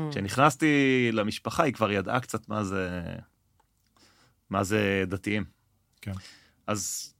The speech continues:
Speaker 1: אבל בהתחלה אני זוכר ששאלו, שאלו אותה מאיפה אז, שהיא אמרה, "ממזרע, באל אביב", אז הסתכלו על שנינו ואמרו, "או,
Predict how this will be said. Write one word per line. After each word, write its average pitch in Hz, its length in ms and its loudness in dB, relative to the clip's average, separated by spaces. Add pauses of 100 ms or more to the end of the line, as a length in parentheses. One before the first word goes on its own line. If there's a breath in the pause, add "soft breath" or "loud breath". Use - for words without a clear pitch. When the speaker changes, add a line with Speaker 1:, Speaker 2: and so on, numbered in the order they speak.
(400)
Speaker 1:
אבל 110 200 2
בהתחלה 131 420 6
אני 190 120 0
זוכר 165 240 -4
ששאלו, 147 680 -4 (340)
שאלו 107 140 -2
אותה 110 140 -6
מאיפה 110 360 2
אז, 110 80 0
שהיא 101 120 -6
אמרה, 98 180 -2
"ממזרע, 107 440 2
באל 92 180 0
אביב", 104 240 6
אז 98 100 4
הסתכלו - 400 -2
על 113 80 2
שנינו 117 420 4
ואמרו, 101 300 0
"או, 113 320 2